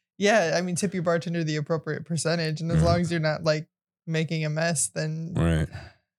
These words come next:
Speaker 1: you're, f-, <sighs> you're fine. But, like, are you fine? Like, are you okay? <laughs>
Speaker 2: I bet this does not pick up chicks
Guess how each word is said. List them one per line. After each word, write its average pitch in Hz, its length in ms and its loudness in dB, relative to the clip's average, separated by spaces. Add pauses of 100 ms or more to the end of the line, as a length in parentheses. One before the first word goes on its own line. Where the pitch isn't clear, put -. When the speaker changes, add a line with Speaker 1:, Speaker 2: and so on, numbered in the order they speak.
Speaker 1:
you're, - 160 -6
f-, - 160 -12 (260)
<sighs> - 680 -16
you're 165 140 0
fine. 160 600 -2
But, 165 300 0
like, 156 240 -2
are 156 120 -2
you 170 160 -2
fine? 160 420 -2
Like, 165 220 -2
are 160 80 2
you 165 220 2
okay? 160 500 2 (200)
<laughs> - 220 -12
Speaker 2:
I - 960 -2
bet 117 180 4
this 85 200 -2
does 90 240 0
not 85 180 0
pick - 180 0
up - 100 -8
chicks - 480 -4